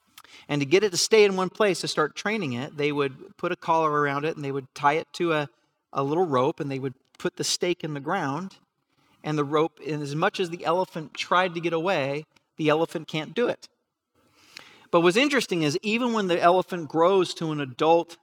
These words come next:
like, you know, several ton huge elephant, they still make it stay in one place by tying it to a little rope that it could, it could snap like a wet noodle.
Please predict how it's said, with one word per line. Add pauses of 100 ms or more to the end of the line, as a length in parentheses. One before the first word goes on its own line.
like, (280)
you
know,
several (100)
ton
huge
elephant, (380)
they
still (600)
make
it
stay
in
one
place (340)
by
tying
it
to
a
little
rope
that
it
could, (160)
it
could
snap
like
a
wet
noodle.